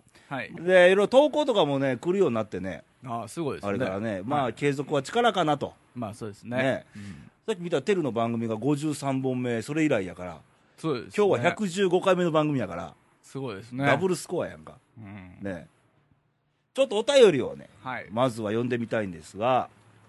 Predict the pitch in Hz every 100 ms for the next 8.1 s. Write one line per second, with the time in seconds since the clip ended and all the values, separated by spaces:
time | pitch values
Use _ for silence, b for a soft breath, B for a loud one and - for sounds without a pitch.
0 | _ _ _ _ _ 107 110 104 160 214
1 | 175 156 147 151 147 170 135 131 123 139
2 | 127 131 101 98 104 104 95 98 107 104
3 | 90 85 - 87 95 107 - B B B
4 | - 127 202 294 - - 127 - 107 95
5 | 78 76 - _ _ - 131 135 131 120
6 | 113 110 107 107 120 110 - - _ _
7 | - 165 147 107 90 117 104 131 110 82